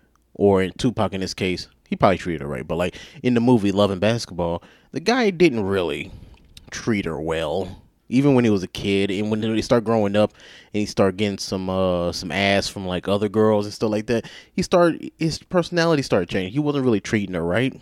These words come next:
right? Even though she looked better than all of them, but whatever, right? Um, that's not the point. <laughs> That, that's why I feel like here, it's, it's just some old puppy love type shit,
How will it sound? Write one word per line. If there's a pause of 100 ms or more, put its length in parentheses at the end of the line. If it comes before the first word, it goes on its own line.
(140)
right?
Even
though
she
looked
better
than
all
of
them,
but
whatever, (140)
right? (200)
Um, (1000)
that's
not
the
point.
<laughs> (2750)
That,
that's
why
I
feel
like
here,
it's,
it's
just
some
old
puppy
love
type
shit,